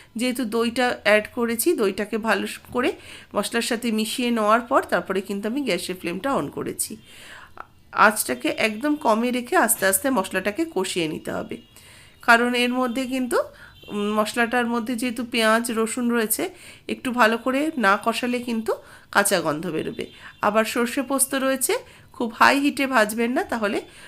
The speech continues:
জ্বলে গেলে তিতো হয়ে যাবে। একদম আঁচ কম রেখে আস্তে আস্তে মশলাটাকে কুক করতে হবে। দেখুন মশলাটা বেশ স-, কষানো হয়ে গেছে, দেখেই বোঝা যাচ্ছে যে তেল ছাড়তে শুরু করেছে। মশলা থেকে সুন্দর তেল ছাড়তে শুরু করেছে যখন,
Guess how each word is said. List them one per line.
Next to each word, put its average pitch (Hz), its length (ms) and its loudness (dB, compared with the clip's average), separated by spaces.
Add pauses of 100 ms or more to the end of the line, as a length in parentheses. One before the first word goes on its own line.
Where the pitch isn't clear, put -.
(200)
জ্বলে 220 380 4
গেলে 240 220 2 (240)
তিতো 247 260 0
হয়ে 160 180 2
যাবে। - 280 -2 (380)
একদম 214 420 0
আঁচ 226 260 4
কম 226 260 0
রেখে 240 260 -2
আস্তে 233 320 2
আস্তে 202 280 2
মশলাটাকে 202 540 -2
কুক 208 240 -6
করতে 156 320 -6
হবে। 170 240 -2 (420)
দেখুন 233 260 2
মশলাটা 254 420 0
বেশ 262 220 -2
স-, - 200 -6
কষানো 247 400 0
হয়ে 254 180 0
গেছে, 254 280 0 (440)
দেখেই 247 300 0
বোঝা 233 300 0
যাচ্ছে 240 260 0
যে 311 120 2
তেল 226 260 0
ছাড়তে 208 360 0
শুরু 180 260 -2
করেছে। 143 440 -2 (1400)
মশলা 247 280 2
থেকে 277 260 -2
সুন্দর 247 320 0
তেল 247 260 0
ছাড়তে 233 320 0
শুরু 233 240 -4
করেছে 240 360 0
যখন, 247 280 0